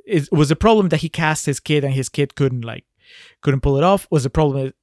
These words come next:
that he was playing Cypher and therefore would up, you know,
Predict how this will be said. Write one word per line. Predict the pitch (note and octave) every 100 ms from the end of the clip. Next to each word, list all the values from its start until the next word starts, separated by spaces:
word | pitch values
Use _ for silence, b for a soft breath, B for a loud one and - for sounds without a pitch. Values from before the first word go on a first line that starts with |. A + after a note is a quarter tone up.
| _ F3+
that | E3 C3 A#2
he | - G3+ G#3+ E3 C3+
was | C#3 C#3+ - - -
playing | C#3+ C3+ C3 A#2
Cypher | - C3+ C3 D3+ D3+ D#3 _
and | C#3+ C3+
therefore | C3+ C3 C#3+ C3+ C3+ b b b b
would | D3+ C3 C3+ -
up, | C#3 _ -
you | C#3+ C#3
know, | B2 A#2+